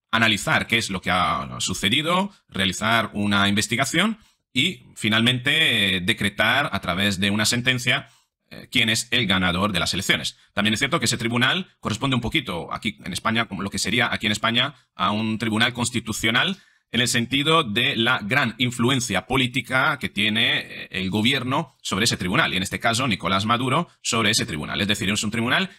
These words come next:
que le hace el trabajo jurídico a, eh, el equipo político, al gobierno. Básicamente funciona así. Es un, eh, órgano instrumental de la política en la justicia para que la justicia actúe de acuerdo con la voluntad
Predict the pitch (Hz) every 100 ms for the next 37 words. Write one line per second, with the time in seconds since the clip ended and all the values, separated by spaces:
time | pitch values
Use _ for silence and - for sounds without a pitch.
0 | - 120 120 156 - 185 - 117 110 151
1 | - 78 - _ _ - 175 180 175 165
2 | 202 - _ - - 143 - - _ -
3 | - - - 120 - 120 135 139 208 139
4 | 92 - - 90 92 107 139 - - -
5 | - - 120 127 170 - _ - 107 117
6 | 101 - 185 - _ _ - 123 - 127
7 | 123 117 113 107 - 160 180 98 87 87
8 | - 120 - 120 117 107 - 95 87 -
9 | 196 - 156 165 147 - 147 202 - _
10 | - 120 120 104 110 - 135 - 95 127
11 | - - - 127 127 117 196 - - 120
12 | 87 - - - 123 107 - 107 120 120
13 | 101 113 107 87 82 82 -